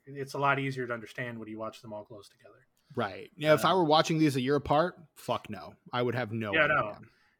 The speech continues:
Speaker 1: And I, I think that, and that's why I fell off originally, which is the
Speaker 2: Mm-hmm.
Speaker 1: point I was meandering towards. Um, that it's just
Speaker 2: We got
Speaker 1: like,
Speaker 2: there. We got there. We got
Speaker 1: we,
Speaker 2: there,
Speaker 1: we got
Speaker 2: everybody.
Speaker 1: there. Yeah, yeah, yeah, we got there. Um,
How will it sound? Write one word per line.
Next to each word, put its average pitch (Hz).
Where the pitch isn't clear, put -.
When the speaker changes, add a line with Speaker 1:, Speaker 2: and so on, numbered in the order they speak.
Speaker 1:
And 156
I, 180
I 185
think 202
that, 185
and 180
that's 185
why 165
I 156
fell 135
off 113
originally, 131
which 107
is 104
the 127
Speaker 2:
Mm-hmm. 120
Speaker 1:
point 120
I 107
was -
meandering 117
towards. 110
Um, 147
that 151
it's 139
just 165
Speaker 2:
We 151
got 165
Speaker 1:
like, 156
Speaker 2:
there. 135
We 143
got 151
there. 104
We 135
got 160
Speaker 1:
we, 202
Speaker 2:
there, 214
Speaker 1:
we 220
got 180
Speaker 2:
everybody. 147
Speaker 1:
there. 147
Yeah, 131
yeah, 131
yeah, 127
we 135
got 123
there. 113
Um, 135